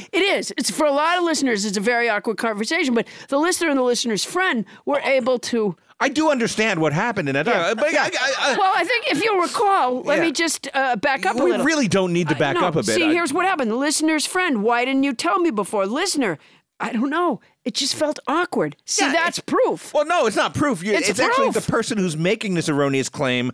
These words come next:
Speaker 2: writing erroneous dialogue. It, it's, it's like when, wh-, when our president drew, uh, an extra weather system on a map with a Sharpie pen.
Speaker 1: I have nothing in common with our fucking president.
Speaker 2: You don't have anything in common with
Speaker 1: No,
Speaker 2: him.
Speaker 1: I don't. No,
Speaker 2: You, you
Speaker 1: this is
Speaker 2: don't.
Speaker 1: my point to you, though.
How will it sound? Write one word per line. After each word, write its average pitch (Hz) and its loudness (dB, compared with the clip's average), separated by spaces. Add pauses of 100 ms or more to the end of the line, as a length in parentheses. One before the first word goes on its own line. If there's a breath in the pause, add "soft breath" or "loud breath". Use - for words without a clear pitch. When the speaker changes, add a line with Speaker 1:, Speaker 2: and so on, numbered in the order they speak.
(280 loud breath)
Speaker 2:
writing 165 0
erroneous 147 0
dialogue. 156 0
It, 180 0
it's, 185 -2
it's 190 -2
like 240 0
when, 175 0 (360 loud breath)
wh-, 160 -2
when 175 0
our 165 2
president 165 -2
drew, 185 2
uh, 139 0
an 147 -2
extra 180 0
weather 196 2
system 165 -2
on 147 0
a 143 0
map 175 -2
with 147 0
a 160 2
Sharpie 214 0
pen. 85 -8
Speaker 1:
I 240 2
have 220 0
nothing 262 0
in 220 -2
common 226 0
with 165 2
our 147 2
fucking 208 -2
president. 160 0
Speaker 2:
You 202 2
don't 214 2
have 185 -2
anything 202 0
in 180 0
common 143 -2
with 214 0
Speaker 1:
No, 190 0
Speaker 2:
him. - -4
Speaker 1:
I 151 -2
don't. 262 -2
No, 403 2
Speaker 2:
You, 392 2
you - -4
Speaker 1:
this 269 0
is 285 2
Speaker 2:
don't. 381 2
Speaker 1:
my 359 0
point 381 -2
to 277 0
you, 226 0
though. 202 0